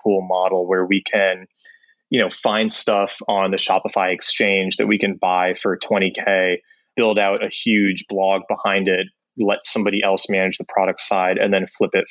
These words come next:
for, you know, a lot more money down the line. Or we can just have our own internal things like Cup and Leaf that we grow and sell products, um, through, and we, you know, hire a,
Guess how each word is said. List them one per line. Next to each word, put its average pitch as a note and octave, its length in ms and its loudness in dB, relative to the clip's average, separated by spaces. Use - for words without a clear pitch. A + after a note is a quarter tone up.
for, F2+ 380 0
you G#2+ 100 2
know, F2 200 -2
a A2+ 40 2
lot F#2 280 0
more F#2 240 0
money F2 380 -2
down F#2+ 160 0
the F2+ 60 2
line. F2 340 0
Or G#2+ 260 2
we G#2+ 120 0
can G#2+ 80 0
just G2+ 160 -2
have G#2+ 120 2
our G2+ 140 0
own G#2+ 160 2
internal G2 320 0
things G2 300 -2
like F#2+ 140 0
Cup - 160 -2
and G2+ 120 -2
Leaf G2+ 300 0
that F2+ 220 2
we A2 180 0
grow G2+ 300 2
and G2 100 -2
sell G2 200 -2
products, - 720 -2
um, F#2 280 0
through, G2+ 360 2
and G2+ 120 0
we, G2 60 2
you G2+ 100 2
know, G2 120 2
hire G2+ 320 2
a, F#2+ 120 0